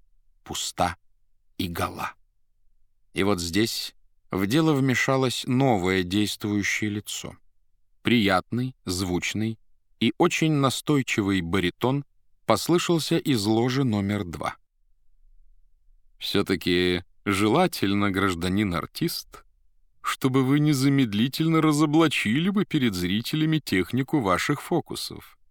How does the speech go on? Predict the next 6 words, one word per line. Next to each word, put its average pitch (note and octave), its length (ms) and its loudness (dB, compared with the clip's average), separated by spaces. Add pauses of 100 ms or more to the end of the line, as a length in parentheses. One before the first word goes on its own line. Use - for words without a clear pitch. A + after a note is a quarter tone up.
(180)
В A2 160 6
особенности D#3+ 800 2
фокус D#3 580 -2
с B2+ 200 0
денежными C#3+ 680 2
бумажками. - 840 -4